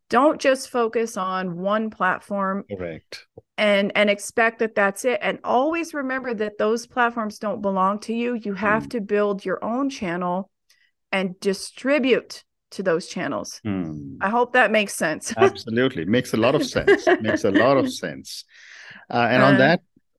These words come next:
Speaker 2: and on
Speaker 1: yeah.
Speaker 2: that note, Krista, and your, uh, amazing lessons, be yourself. No one can copy you.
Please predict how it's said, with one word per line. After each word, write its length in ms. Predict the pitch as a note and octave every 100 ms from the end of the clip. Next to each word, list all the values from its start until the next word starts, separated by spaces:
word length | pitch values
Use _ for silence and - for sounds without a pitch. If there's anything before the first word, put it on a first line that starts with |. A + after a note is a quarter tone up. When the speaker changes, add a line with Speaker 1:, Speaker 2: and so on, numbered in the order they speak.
| -
Speaker 2:
and 120 | B2+
on 80 | C3
Speaker 1:
yeah. 60 | B2+
Speaker 2:
that 280 | C3+ E3+ C#3
note, 340 | C3+ C#3 C#3
Krista, 520 | C3+ B2 - C3+ C3
and 200 | A2 A2
your, 260 | G#2+ G#2 G#2 _ _
uh, 340 | G#2 G2 F#2+ F#2+ -
amazing 500 | G#2 A2 G#2+ A2+ F#2+
lessons, 840 | G2+ C3 - F2+ F2 G2+ - - _ _ _ - F#2+
be 180 | A2 A2+
yourself. 760 | A2 G2+ - - B2+ C3 B2+ A2+
No 180 | G#2+
one 200 | G#2+ A2+
can 260 | A2 G2 F#2+
copy 300 | F#2+ F#2 F#2
you. 560 | E2+ F#2 A#2 B2 B2